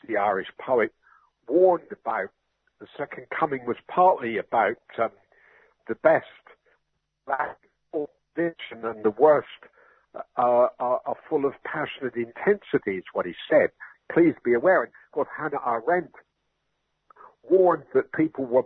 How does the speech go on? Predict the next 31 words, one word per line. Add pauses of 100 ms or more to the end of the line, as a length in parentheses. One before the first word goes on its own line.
blind (140)
to
the
events (140)
that
led (240)
to
the (100)
Second
World
War. (1200)
So
we
have
to (100)
be
aware
that (160)
the, (640)
the
right (100)
wing, (480)
uh,
the
right (100)
wing (120)
fascism, (420)
the, (160)
the
concern
with